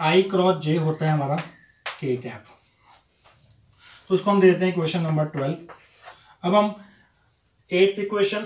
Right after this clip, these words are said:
और ट्वेल्थ इक्वेशन को यूज़ करेंगे इक्वेशन नंबर सिक्स में और वैल्यू फाइंड करेंगे सी स्टार वेक्टर की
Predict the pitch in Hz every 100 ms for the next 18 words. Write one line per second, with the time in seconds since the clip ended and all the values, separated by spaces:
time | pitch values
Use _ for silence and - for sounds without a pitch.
0 | 180 175 175 - 180 170 190 190 180 185
1 | 185 160 165 175 170 170 156 147 156 156
2 | 156 - 156 180 180 165 156 160 190 175
3 | 175 160 151 175 160 180 170 175 - 151
4 | 143 139 127 - 123 131